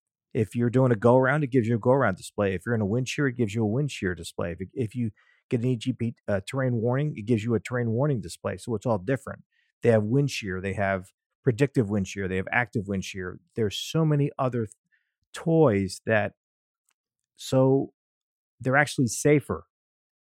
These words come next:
And as you get more and more senior, the airplanes get easier and easier to fly.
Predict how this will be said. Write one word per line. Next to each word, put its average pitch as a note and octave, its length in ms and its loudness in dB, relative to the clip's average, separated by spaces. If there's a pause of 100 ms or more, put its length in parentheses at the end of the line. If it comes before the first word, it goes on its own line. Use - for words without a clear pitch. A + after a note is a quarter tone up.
(280)
And C3+ 120 4
as A#2+ 160 4
you B2+ 80 -2
get B2+ 200 4
more C#3 220 4
and C#3 80 2
more C3 160 2
senior, A2+ 720 0 (140)
the A#2+ 120 2
airplanes B2 380 2
get A2 180 -2
easier G2 640 0
and A2 140 -8
easier F#2+ 500 -6 (140)
to F2+ 100 -10
fly. C3 480 -8